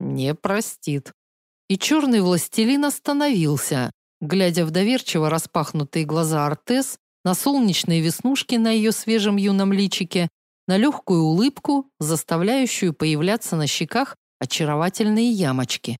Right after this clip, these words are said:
Промелькнула мысль о душевном покое и уюте, испытанном в обществе Артес на крохотной кухоньке,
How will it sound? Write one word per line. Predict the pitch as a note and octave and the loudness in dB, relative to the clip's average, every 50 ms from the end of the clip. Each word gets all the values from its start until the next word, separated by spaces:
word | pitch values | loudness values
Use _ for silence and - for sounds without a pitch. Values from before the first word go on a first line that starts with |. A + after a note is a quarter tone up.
| _ _ _ _ _ _ _ _ _ - | _ _ _ _ _ _ _ _ _ -2
Промелькнула | - G3 G3+ G#3 A3 A3 A#3 - - C4+ C#4 D4+ C#4 B3 G3+ | 0 2 4 4 4 4 2 2 2 2 2 4 4 4 4
мысль | F#3+ G#3 C#4 D#4 - - C#4 C4 B3+ - | 4 4 4 2 0 0 0 0 0 0
о | - - F#3 | -2 -2 -2
душевном | F3+ G3 - - - D#4 D4 B3+ G3 D#3+ D3+ C#3+ | 0 0 0 0 0 0 2 2 2 0 0 0
покое | - D#3 D3+ - - - C#4+ C#4 A3+ D#3+ D3+ | 0 -2 -2 -2 0 0 2 2 4 2 0
и | - - - D3 | -2 -2 -2 0
уюте, | D3+ D#3 E3 E3 A3 C#4+ D4+ C#4+ - - C4+ C4+ C4+ C4 _ _ _ _ _ - | 0 0 0 2 2 2 2 2 0 0 0 0 0 -4 _ _ _ _ _ -2
испытанном | F#3+ F3+ - - - E4 - - - F3+ E3+ D#3+ D#3 D3 D3 D3 | -2 -2 0 0 0 0 0 2 0 0 2 2 2 2 2 2
в | F3+ | 0
обществе | A3 G#3+ - - - - - - F3 E3 | 0 0 -2 -4 -4 -6 -4 -2 0 0
Артес | E3 E3 - - - D4+ E4 - - - _ _ _ - | 0 0 -2 -2 0 0 0 0 -2 -8 _ _ _ -4
на | D#3+ D3+ | -4 -2
крохотной | - - A#3 A#3+ - C4+ B3+ - C4 C4 C4+ - | 0 0 0 0 0 -2 -2 0 0 0 0 0
кухоньке, | - B3+ G#3 D3+ - D3+ C#3+ C#3 C3 - - B2+ B2 | -2 -2 -2 0 0 0 -2 -2 -2 -2 -2 -4 -4